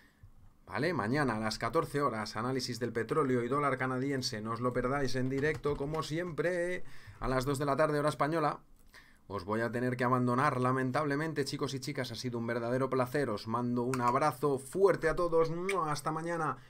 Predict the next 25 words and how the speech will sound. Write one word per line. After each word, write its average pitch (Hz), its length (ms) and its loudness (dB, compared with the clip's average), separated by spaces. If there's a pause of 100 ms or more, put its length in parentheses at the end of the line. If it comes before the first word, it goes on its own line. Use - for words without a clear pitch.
(100)
Buen 175 340 6
trading. 165 500 4
Y 113 120 -6
ya 127 120 2
sabéis, 123 460 -2
no 135 120 -2
aceptéis 143 440 -2
imitaciones. 127 840 -2
Aquí, 131 460 0 (240)
con 120 240 -4
Tito 131 220 2
Charlie, 120 560 0 (360)
Tick 139 220 0
Mill 123 400 4 (440)
y 143 140 0
la 98 180 0
familia 120 600 2
trader. 107 520 -2
¡Claro 117 520 2
que 113 160 -6
sí! 113 380 0 (440)
Un 131 240 6
abrazo 120 500 2
a 117 80 -2
todos. 135 840 2